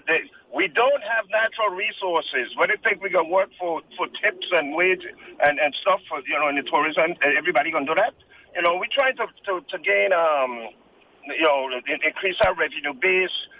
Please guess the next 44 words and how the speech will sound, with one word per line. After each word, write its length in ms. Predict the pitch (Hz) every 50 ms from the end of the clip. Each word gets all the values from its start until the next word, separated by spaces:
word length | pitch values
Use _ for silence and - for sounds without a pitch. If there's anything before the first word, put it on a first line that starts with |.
| - - - -
Uh, 40 | 139
you 140 | 147 175 165
know, 180 | 151 147 147 143
we're, 320 | 151 175 170 165 165 170
uh, 320 | 170 _ - _ - - 143 135 143
you 120 | 156 147
know, 180 | 147 143 139 135
we 160 | 139 160 156 127 135 131 117 - -
co-, 100 | 160 143 - -
keep 140 | - - -
our 140 | 160 151
taxation 680 | - - 165 - - - - 170 151 143 - 175 156 160
low, 200 | 160 156 147 147 - - - - -
which 180 | 156 180 - - - - 147
they 120 | 185 220 208 -
should 200 | - 190 147 123
be 180 | 113 170 170 151 143
in 80 | 135 - - -
favor 300 | - 180 202 202 175 160
of. 200 | 147 135 123 127 - - - - _ - - - _ _ -
And 160 | 123 131 127 - -
since 180 | 175 143 -
we 60 | 165 156
don't 200 | 151 151 151 151
even 260 | 151 147 - 147 131 -
tax 260 | - 160 - - -
our 160 | 147 127 131
own 180 | 131 127 127 120
people, 320 | - - 226 - 170 131
we, 240 | 131 131 127 123 117 110
we 80 | 120 127
use 240 | 127 131 135 131 -
the 80 | 120 113
mirror, 280 | 120 127 123 123 123
um, 400 | 120 117 - - 135 123 110 113 - _ -
theory. 380 | 226 247 214 160 147 143 - - - - - - - -
So 220 | 226 - 311 302 - _ _ _ _ - -
we 140 | 262 294
can't 280 | 294 - 294 277 262 247
even 280 | 247 247 208 233 226 185
gener-, 360 | - 196 202 190 196 185 - -
outside 680 | 240 240 220 - - - - 240 262 311 320 269 226 185
of 160 | 156 143 131 - - - - - _ -
corporate 520 | - - 214 202 190 - - 202 190 180